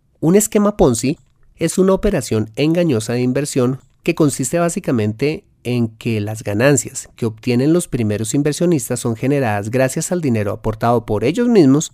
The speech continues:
o por nuevos inversionistas, que caen engañados por las promesas de obtener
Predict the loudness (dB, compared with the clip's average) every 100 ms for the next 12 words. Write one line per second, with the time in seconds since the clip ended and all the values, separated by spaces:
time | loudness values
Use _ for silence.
0 | _ 2 2 4 0 2 0 2 2 0
1 | -2 -2 -2 0 0 0 -2 -8 -12 _
2 | _ _ -4 0 2 4 4 2 2 2
3 | 0 -2 -4 -4 -4 -4 -2 0 0 -2
4 | -4 -4 0 2 2 0